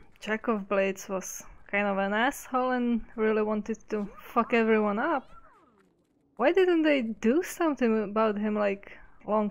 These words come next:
time ago? <sighs> Logic. Ooh.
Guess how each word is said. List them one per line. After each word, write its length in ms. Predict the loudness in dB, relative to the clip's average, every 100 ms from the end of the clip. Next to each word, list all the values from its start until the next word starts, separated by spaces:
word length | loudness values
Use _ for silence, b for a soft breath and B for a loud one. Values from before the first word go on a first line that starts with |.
| -6
time 320 | -4 0 2
ago? 440 | 2 2 2 0 -6 -16 -20 _ _ _ _ _ _ _ _ _ _ _ _ _ _ _
<sighs> 1500 | 0 2 2 0 0 0 -10 -20 -20 -20 -20 -20 -20 -20 -10
Logic. 480 | -2 -2 -2 -10 -10 -20 -12 -2
Ooh. 300 | 0 0